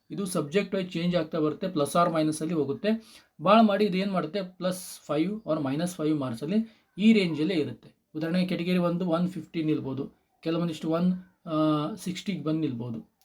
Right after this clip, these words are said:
ಈ ರೀತಿ ರೇಂಜಲ್ಲಿ ಇರ್ತದೆ. ಅದು ಸಬ್ಜೆಕ್ಟ್ ವೈಸ್ ಇರ್ತದೆ ಮತ್ತು ಯಾರಿಗೂ ಸಹಿತ ಈ ಸಂಭವನೀಯ ಕಟ್ ಆಫನ್ನು ಅಂದಾಜಾಗಿ ಹೇಳಲಿಕ್ಕೆ ಸಾಧ್ಯನೇ ಇಲ್ಲ.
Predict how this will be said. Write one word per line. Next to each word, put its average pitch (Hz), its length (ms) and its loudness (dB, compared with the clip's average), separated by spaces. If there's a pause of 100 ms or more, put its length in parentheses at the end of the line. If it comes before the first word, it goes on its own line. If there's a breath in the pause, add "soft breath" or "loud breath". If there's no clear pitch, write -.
(100)
ಈ 190 100 0
ರೀತಿ 208 220 2
ರೇಂಜಲ್ಲಿ 165 440 2
ಇರ್ತದೆ. 147 280 -2
ಅದು 214 340 2 (260 loud breath)
ಸಬ್ಜೆಕ್ಟ್ 180 420 -2
ವೈಸ್ 185 120 2
ಇರ್ತದೆ 190 340 2
ಮತ್ತು 220 520 -2 (180)
ಯಾರಿಗೂ 185 440 6
ಸಹಿತ 180 260 -2
ಈ 185 120 -2
ಸಂಭವನೀಯ 180 480 0
ಕಟ್ - 180 -6
ಆಫನ್ನು 147 480 -4
ಅಂದಾಜಾಗಿ 170 560 4
ಹೇಳಲಿಕ್ಕೆ 147 300 -4
ಸಾಧ್ಯನೇ 139 420 -4
ಇಲ್ಲ. 143 260 2